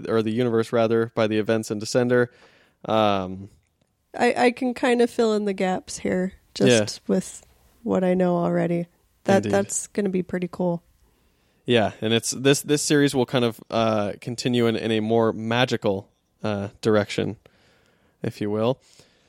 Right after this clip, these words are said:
Speaker 1: Um, but yeah, so that's, that's exciting. Descender, uh, about to conclude, but the world is not over. Not, not in the slightest.
Speaker 2: That makes me happy.
Speaker 1: Totally. It was a super, it was like a surprise announcement too. Uh, everyone thought that Descender was, like,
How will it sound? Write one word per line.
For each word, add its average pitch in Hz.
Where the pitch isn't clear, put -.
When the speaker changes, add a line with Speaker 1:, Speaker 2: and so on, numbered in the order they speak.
Speaker 1:
Um, 127
but 143
yeah, 202
so 123
that's, 139
that's 170
exciting. 120
Descender, 135
uh, 131
about 135
to 147
conclude, 139
but 117
the 113
world 117
is 117
not 123
over. 120
Not, 113
not 113
in 117
the 117
slightest. 101
Speaker 2:
That 226
makes 220
me 226
happy. 214
Speaker 1:
Totally. 143
It -
was 143
a 147
super, 185
it 151
was 156
like 170
a 143
surprise 123
announcement 110
too. 107
Uh, 98
everyone 120
thought 110
that 110
Descender 110
was, 107
like, 104